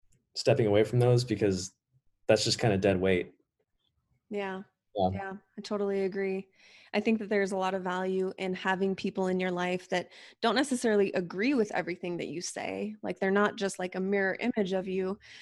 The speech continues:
Speaker 2: but they actually, there's this give and take, this, like,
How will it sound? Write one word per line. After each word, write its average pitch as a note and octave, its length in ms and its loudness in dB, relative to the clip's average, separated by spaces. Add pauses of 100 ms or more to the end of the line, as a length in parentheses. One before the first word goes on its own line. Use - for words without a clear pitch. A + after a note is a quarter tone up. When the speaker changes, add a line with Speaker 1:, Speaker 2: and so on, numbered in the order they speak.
(180)
Speaker 2:
but G#3 100 4
they G3+ 140 4
actually, G#3+ 460 4
there's F#3+ 260 2
this F#3+ 200 -2
give G#3 280 4
and G3+ 120 4
take, G3+ 440 0
this, F#3 440 -2
like, F#3 340 -2